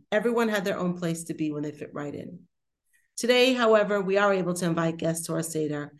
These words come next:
because there is no Beis Hamikdash and we cannot offer their karbanos.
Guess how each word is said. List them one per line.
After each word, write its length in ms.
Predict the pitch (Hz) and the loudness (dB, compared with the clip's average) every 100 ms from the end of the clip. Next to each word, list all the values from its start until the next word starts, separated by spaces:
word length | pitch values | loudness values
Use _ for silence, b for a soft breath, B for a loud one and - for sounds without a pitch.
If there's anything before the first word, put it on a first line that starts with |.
| b b _ | b b _
because 260 | 175 175 170 | 0 2 4
there 140 | 175 | 2
is 100 | 170 | 4
no 160 | 180 185 | 2 4
Beis 240 | 196 185 | 2 2
Hamikdash 420 | 180 160 160 156 | 0 0 -2 -4
and 100 | - | -2
we 60 | 170 | -4
cannot 280 | 165 165 165 | -2 -4 -4
offer 240 | 156 - | -6 -8
their 100 | 156 | -10
karbanos. 680 | 147 143 139 131 - - | -8 -10 -10 -10 -12 -16